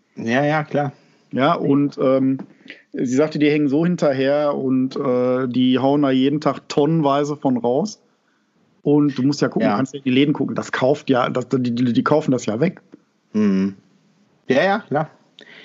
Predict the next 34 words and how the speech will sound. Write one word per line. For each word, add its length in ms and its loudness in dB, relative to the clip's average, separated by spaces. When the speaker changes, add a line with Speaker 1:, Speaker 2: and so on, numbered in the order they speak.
Speaker 1:
Aber 320 2
ich 120 0
find, 280 0
ich 80 2
find 160 2
Folgendes, 360 0
pass 100 -2
auf, 240 2
ich 340 -2
schlag, 220 0
lass 140 -4
mal 80 4
einen 80 0
Rundruf 320 -2
sta-, 180 -2
einen 380 0
Aufruf 320 -2
starten. 420 -2
Ich 160 -2
find, 180 2
wir 80 2
sollten, 500 0
äh, 1000 0
also 220 0
heute 220 0
ist 140 -2
ja 80 2
der 120 0
vierundzwanzigste, 1200 0
sagen 160 2
wir 80 2
mal 140 0
kommenden 320 0
Montag, 580 0